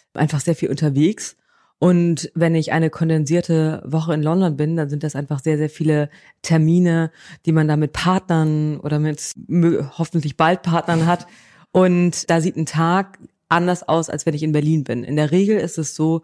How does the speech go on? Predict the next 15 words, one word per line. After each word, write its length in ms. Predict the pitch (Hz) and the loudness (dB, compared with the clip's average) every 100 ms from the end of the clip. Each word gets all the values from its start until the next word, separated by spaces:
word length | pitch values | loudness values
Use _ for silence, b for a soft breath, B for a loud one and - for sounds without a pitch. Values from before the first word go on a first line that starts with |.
| b b b b b _ - | b b b b b _ 0
dass 500 | 175 160 156 - - _ _ _ - | 2 2 0 -4 -8 _ _ _ -2
ich 200 | 175 - | -2 -2
tagsüber 1000 | - - 180 196 - - 170 180 175 170 _ | -4 0 0 0 -8 -4 0 2 0 -2 _
nicht 440 | 160 170 180 - - | 0 0 0 -4 -2
das 440 | 151 151 - - _ _ _ _ _ _ - | -2 -2 -6 -8 _ _ _ _ _ _ -8
schaffe, 640 | - 185 - 196 196 196 | -2 -2 2 2 2 0
was 140 | 156 - | -4 -6
auf 160 | - | -2
meiner 240 | 165 156 151 | 0 0 -2
To-Do-Liste 600 | 156 147 135 135 - 135 | -2 0 0 0 -6 -10
steht. 360 | - 95 - b b b b | -8 -10 -10 b b b b
Eigentlich 300 | - 156 151 | 0 0 2
nie. 180 | 156 139 | 0 0
Und 140 | 127 | 0
das, 120 | 156 | -2